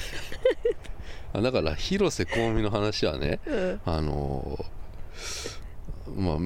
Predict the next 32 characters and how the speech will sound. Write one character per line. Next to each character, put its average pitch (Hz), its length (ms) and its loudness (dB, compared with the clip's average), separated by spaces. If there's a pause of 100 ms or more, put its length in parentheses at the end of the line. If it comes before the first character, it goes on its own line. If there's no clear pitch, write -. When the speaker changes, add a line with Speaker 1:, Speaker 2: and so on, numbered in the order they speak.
(160)
Speaker 1:
気 - 120 0
に 110 140 4
な 120 120 2
り 117 100 2
ま 113 120 2
す - 140 -4
よ 60 80 -2
ね。 67 300 -2 (260)
Speaker 2:
<laughs> - 260 -2
Speaker 1:
事 95 140 -2
務 85 200 2
所 78 160 0
ね。 73 360 0 (140)
Speaker 2:
事 240 80 -6
務 190 320 2
所 180 160 -4
と 151 140 -6
ね、 196 240 -2 (120)
揉 180 100 0
め 175 140 0
ち - 100 -2
ゃ 165 40 0
っ 160 40 -4
て - 200 -2
ね。 175 180 -2 (140)
Speaker 1:
独 101 360 0
立 127 220 2
す 127 140 2
る 123 60 2
っ - 40 0
て、 - 240 -4 (160)
な-、 110 220 0